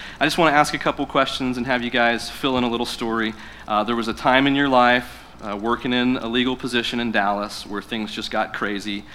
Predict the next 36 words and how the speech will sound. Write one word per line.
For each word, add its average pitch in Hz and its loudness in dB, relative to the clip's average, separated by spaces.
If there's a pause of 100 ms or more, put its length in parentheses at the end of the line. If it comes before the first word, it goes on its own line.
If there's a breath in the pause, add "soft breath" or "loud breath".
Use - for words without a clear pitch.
(340 loud breath)
And 104 -6
when 117 0
you 139 4
told 151 2
me 135 2
this 123 2
story, 123 2 (320 loud breath)
uh, 101 -2
some 143 -2
of 131 2
the 120 0
pinnacle 131 0
of 117 2
it 117 -2
was 107 -2
during 113 -2
the 101 -4
auto 117 0
industry 120 -2
collapse. 113 0
You 113 -6
guys 113 -2
were 113 -4
doing 110 -4
work 107 -2
for - -10
the 101 -6
government, 113 0
helping, 107 -4
uh, 98 -6
with 95 -8
all 104 -2
of 101 -4
that 104 -6
regulation. 107 -4
So 101 -4